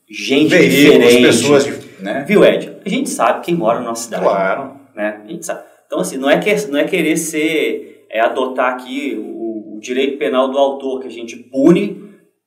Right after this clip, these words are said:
Speaker 1: pelo aquilo que a pessoa é. Não é isso. Mas, poxa, viu alguém diferente? Um carro
Speaker 2: Uma
Speaker 1: diferente?
Speaker 2: atitude suspeita.
Speaker 1: Atitude suspeita? Não custa nada.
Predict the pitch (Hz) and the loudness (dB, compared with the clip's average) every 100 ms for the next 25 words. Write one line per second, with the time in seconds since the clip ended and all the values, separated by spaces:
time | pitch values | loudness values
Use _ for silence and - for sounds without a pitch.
0 | _ 127 127 135 139 143 151 - 151 127 | _ -2 0 0 -2 0 0 4 6 6
1 | 117 - - 101 107 165 190 - - - | 4 0 -8 -8 -2 0 2 0 -4 -10
2 | 101 - - _ 151 170 165 160 - - | -12 -12 -18 _ 0 2 2 0 0 -4
3 | - _ _ _ _ - 208 220 170 156 | -14 _ _ _ _ -4 2 4 4 0
4 | - 117 127 131 - - _ _ _ - | -4 -6 -4 -6 -8 -16 _ _ _ -12
5 | 131 127 160 151 135 127 120 117 131 120 | -10 2 2 4 0 -6 -6 -4 -4 -4
6 | - 107 - 107 120 139 170 170 185 170 | -8 -12 -12 -8 -2 0 0 -4 -4 -4
7 | - - - 151 139 135 127 156 165 160 | -6 -12 -10 -6 -6 -8 -8 -6 -6 -8
8 | 165 160 127 113 104 - 95 | -10 -8 -8 -10 -12 -14 -20